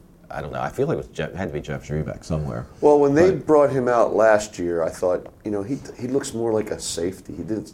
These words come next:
Speaker 1: He's not big.
Speaker 2: He's
Speaker 1: Yeah.
Speaker 2: not big. And then this offseason, he bulked up.
Speaker 1: Right.
Speaker 2: And they said he was two seventy. I didn't see two seventy
Speaker 1: Yeah, well,
Speaker 2: in him.
Speaker 1: right. No.
Speaker 2: I, I thought he was more like a long two fifty line.
Speaker 1: Right,
Speaker 2: So,
Speaker 1: right.
Speaker 2: but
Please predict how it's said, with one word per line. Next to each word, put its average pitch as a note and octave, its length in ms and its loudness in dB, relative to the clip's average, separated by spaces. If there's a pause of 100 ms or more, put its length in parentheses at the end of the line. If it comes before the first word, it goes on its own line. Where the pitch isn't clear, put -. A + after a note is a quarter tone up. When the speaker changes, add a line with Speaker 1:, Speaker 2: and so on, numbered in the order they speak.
(100)
Speaker 1:
He's A2+ 200 0
not C3 260 2
big. G2 300 0
Speaker 2:
He's G#2+ 140 -2
Speaker 1:
Yeah. F#2 80 0
Speaker 2:
not - 160 -2
big. - 80 -4
And A#2 120 0
then D3 320 2
this B2+ 220 2
offseason, A2+ 580 2
he A2+ 80 -2
bulked G2+ 400 2
up. F2 220 4
Speaker 1:
Right. D#2+ 280 -2 (400)
Speaker 2:
And B2+ 80 0
they E3 100 6
said E3 160 4
he C#3+ 40 6
was C3 140 2
two C3+ 180 0
seventy. A2+ 480 2
I A#2 80 4
didn't E2+ 160 -4
see F2 140 -6
two - 180 -10
seventy E2 420 0
Speaker 1:
Yeah, D#2 60 0 (140)
well, C#2 60 -2
Speaker 2:
in C2 40 -8
him. - 80 -8
Speaker 1:
right. A#1 240 -8
No. F2 300 -8 (500)
Speaker 2:
I, G#2 220 0
I - 20 2
thought F#2+ 380 0
he F#2+ 100 -4
was F2 100 -8
more F#2+ 140 -4
like F2 160 -4
a F#2 60 -6
long D#2+ 400 -4
two - 160 -12
fifty - 380 -8
line. - 140 -8
Speaker 1:
Right, F2 300 -2
Speaker 2:
So, - 160 -8
Speaker 1:
right. - 180 -6 (320)
Speaker 2:
but G#2 280 2